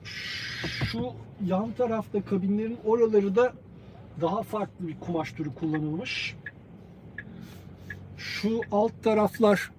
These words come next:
gözükmüyor, bir, şu an gözükmüyor. Neyse, oraları artık sonra şey yapacağız. Şimdi ben eğer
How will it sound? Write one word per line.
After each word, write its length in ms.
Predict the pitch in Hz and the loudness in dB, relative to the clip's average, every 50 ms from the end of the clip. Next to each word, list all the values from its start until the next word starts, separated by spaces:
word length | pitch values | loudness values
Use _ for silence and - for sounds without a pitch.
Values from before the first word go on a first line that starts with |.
| - | -8
gözükmüyor, 720 | 247 180 170 170 170 170 196 - - - 208 202 190 180 180 | -4 2 4 6 6 6 2 0 2 4 6 6 6 6 4
bir, 100 | 196 - - - - | 0 -4 -6 -12 -14
şu 220 | - - - - 185 | -14 -8 -4 0 0
an 200 | 185 190 196 180 | 2 4 4 4
gözükmüyor. 540 | 185 180 175 190 214 - 180 151 151 170 175 - - 160 | 4 2 2 0 -2 -2 0 0 0 0 -2 -4 -8 -6
Neyse, 360 | 165 180 180 170 - - 156 | -2 -2 -2 -2 -2 -4 -4
oraları 340 | 156 156 160 156 160 160 160 | -2 0 0 0 0 0 -2
artık 240 | 160 - - - - | -4 -6 -10 -14 -8
sonra 280 | - 160 160 156 151 | -6 -4 -4 -4 -4
şey 180 | 120 - 143 131 | -6 -6 -6 -6
yapacağız. 540 | 127 - 127 131 175 208 - - - - - - - - - - - - - - - - - - - - - - - - - - - - - - - _ _ - - - - - - - - - - - | -6 -6 -6 -6 -6 -8 -8 -12 -16 -16 -18 -18 -18 -20 -20 -20 -20 -20 -20 -20 -20 -20 -20 -20 -20 -20 -20 -20 -20 -20 -20 -20 -20 -20 -20 -20 -20 _ _ -20 -20 -20 -20 -20 -20 -20 -20 -20 -18 -18
Şimdi 380 | - - - 165 170 170 165 | -14 -10 -6 -4 -4 -2 0
ben 200 | 170 175 185 202 - - - - - - - | 0 0 0 0 -4 -8 -16 -20 -20 -8 -4
eğer 440 | 185 165 170 180 185 - - - | -4 -2 0 0 -2 -2 -6 -14